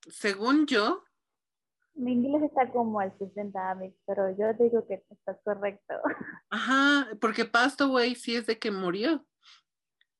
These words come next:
Speaker 1: Pero él
Speaker 2: Sí,
Speaker 1: siguió
Speaker 2: yo también
Speaker 1: haciendo
Speaker 2: tengo entendido eso.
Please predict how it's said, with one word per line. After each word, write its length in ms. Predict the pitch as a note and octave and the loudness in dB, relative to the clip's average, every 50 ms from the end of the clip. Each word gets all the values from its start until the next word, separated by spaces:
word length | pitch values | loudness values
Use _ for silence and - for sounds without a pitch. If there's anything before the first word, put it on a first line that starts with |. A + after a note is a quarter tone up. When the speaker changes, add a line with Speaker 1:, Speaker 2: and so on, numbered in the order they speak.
| _ _ _ _ _ _ _ _ _ _ _ _ _ - | _ _ _ _ _ _ _ _ _ _ _ _ _ 0
Speaker 1:
Pero 180 | A3 A3+ A3+ | 2 4 4
él 100 | A#3 B3+ | 4 4
Speaker 2:
Sí, 0 | |
Speaker 1:
siguió 320 | C4 D#4 C#4+ B3+ C4 C4 C4 | 4 4 4 6 6 4 4
Speaker 2:
yo 40 | C4+ | 2
también 320 | C4+ D4 C#4+ C#4 C4+ C#4 C4 | 2 0 0 0 0 2 2
Speaker 1:
haciendo 40 | B3 | 2
Speaker 2:
tengo 280 | C4+ C#4+ C#4 C4+ C#4 | 2 0 0 -2 -2
entendido 520 | C4+ B3+ A#3+ A#3+ - _ - G#3 G3+ G3+ G#3 A3+ | -2 -4 -4 -8 -16 _ -18 -14 -10 -6 -4 -4
eso. 320 | A#3 - A#3 A3+ A3 - | -4 -4 -4 -6 -6 -6